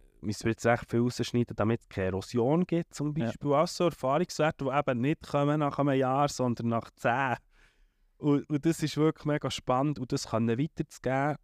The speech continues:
Speaker 1: Und dort ist aber auch das Interesse an diesem Anbau von Haselnüssen steigt schon recht. Und ich habe immer wieder auch vor allem junge Leute, die kommen, wo ich das darf erklären und zeigen, die vorhaben, das
Speaker 2: Ja, natürlich.
Speaker 1: anzubauen.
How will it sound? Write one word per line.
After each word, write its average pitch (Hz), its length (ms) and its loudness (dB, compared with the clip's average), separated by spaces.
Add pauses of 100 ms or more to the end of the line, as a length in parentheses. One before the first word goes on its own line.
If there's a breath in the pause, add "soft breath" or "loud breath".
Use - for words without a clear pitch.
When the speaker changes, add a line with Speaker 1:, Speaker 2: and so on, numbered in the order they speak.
(100)
Speaker 1:
Und 110 220 -4
dort 123 240 4
ist 117 120 -4
aber 110 240 0
auch 110 80 0
das - 120 -10
Interesse 123 640 -2
an 131 100 2
diesem 123 260 0
Anbau 120 580 2
von 117 220 -8
Haselnüssen 123 760 -2
steigt - 480 -12
schon 131 180 4
recht. 131 320 0 (200)
Und 110 180 -4
ich 113 80 4
habe 110 80 4
immer 113 180 -2
wieder 120 260 0 (420)
auch 113 140 0
vor 117 140 0
allem 113 280 4
junge 123 340 4
Leute, 123 300 0
die - 80 -4
kommen, 117 420 2
wo 113 80 2
ich 107 180 0 (360)
das 113 120 -6
darf 95 200 -2
erklären 107 480 0
und 113 180 -2
zeigen, 104 540 2
die 101 40 0
vorhaben, 95 600 -2
das - 200 -6
Speaker 2:
Ja, 95 100 0
natürlich. 98 200 0
Speaker 1:
anzubauen. 92 840 -4